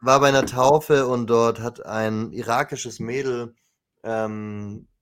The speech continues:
ihr Zeugnis gegeben, äh, dass sie heute Jesus nachfolgt und, äh, ihre Eltern deswegen nichts mehr von ihr wissen wollen, aber dass es doch die beste Entscheidung war, die sie je getroffen hat, weil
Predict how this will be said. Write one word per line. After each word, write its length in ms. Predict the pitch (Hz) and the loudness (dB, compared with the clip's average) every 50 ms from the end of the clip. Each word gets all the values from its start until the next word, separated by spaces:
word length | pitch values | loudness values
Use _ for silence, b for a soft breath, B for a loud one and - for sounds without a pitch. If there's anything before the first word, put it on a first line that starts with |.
| _ _ _ _ - 95 - _ _ | _ _ _ _ -20 -20 -20 _ _
ihr 180 | - 117 117 107 | -12 -12 -12 -10
Zeugnis 500 | - 117 113 120 120 123 120 113 - - | -6 -4 -4 -4 -4 -6 -10 -12 -12 -12
gegeben, 600 | - 107 98 107 110 117 113 120 117 117 113 _ _ b b b b b b b b b b b b _ | -14 -12 -8 -4 -4 -4 -4 -4 -6 -8 -10 _ _ b b b b b b b b b b b b _
äh, 140 | - 110 110 | -8 -6 -6
dass 140 | 104 104 104 | -6 -6 -8
sie 100 | - 113 | -8 -6
heute 200 | 113 117 110 123 | -4 -4 -4 -4
Jesus 340 | 120 117 123 123 120 117 113 | -4 -2 -2 -4 -4 -6 -6
nachfolgt 840 | 117 110 110 110 104 - - - 107 107 107 107 107 104 104 - - | -2 -2 -2 -2 -2 -6 -6 -2 0 0 2 0 0 -2 -4 -8 -12
und, 420 | - 104 101 101 98 90 _ - 85 80 | -10 -8 -8 -8 -8 -10 _ -16 -14 -12
äh, 280 | 82 98 95 87 82 73 | -10 -10 -10 -10 -12 -12
ihre 240 | - 85 110 104 90 | -10 -10 -8 -8 -6
Eltern 420 | 90 110 113 113 120 113 107 104 | -4 -4 -4 -4 -4 -6 -6 -4
deswegen 500 | 95 113 113 - - 110 110 110 107 113 | -2 -2 -2 -2 -2 -6 -6 -6 -6 -6
nichts 220 | 110 110 - - - | -10 -10 -12 -10 -10
mehr 120 | 110 104 | -10 -8
von 160 | 101 110 104 | -8 -8 -6
ihr 140 | 104 104 101 | -6 -6 -6
wissen 280 | 113 117 - 113 107 98 | -8 -10 -10 -12 -10 -6
wollen, 460 | 101 101 101 104 104 104 104 104 104 _ _ _ _ _ _ _ | -4 -2 -2 -2 -2 -4 -8 -10 -14 _ _ _ _ _ _ _
aber 220 | - 101 98 104 | -8 -4 -2 0
dass 140 | 101 101 95 | 0 0 -2
es 100 | 98 - | -4 -2
doch 160 | - 113 107 | -2 -2 0
die 100 | - 113 101 | 0 -6 -2
beste 320 | 101 117 123 - - 123 | 0 -2 -2 -2 -4 -6
Entscheidung 460 | 117 110 110 110 107 113 113 110 107 | -6 -2 -2 0 0 0 0 0 -2
war, 120 | 101 98 95 | -2 -2 -2
die 80 | 98 | -4
sie 120 | 90 98 98 | -6 -6 -4
je 140 | 104 113 | -4 -4
getroffen 500 | 110 117 113 - 101 104 101 - - 92 | -4 -4 -6 -4 -4 -4 -4 -4 -8 -8
hat, 220 | 90 92 87 _ _ - | -6 -6 -6 _ _ -6
weil 320 | 95 95 95 92 92 92 | -4 -2 -2 -4 -4 -8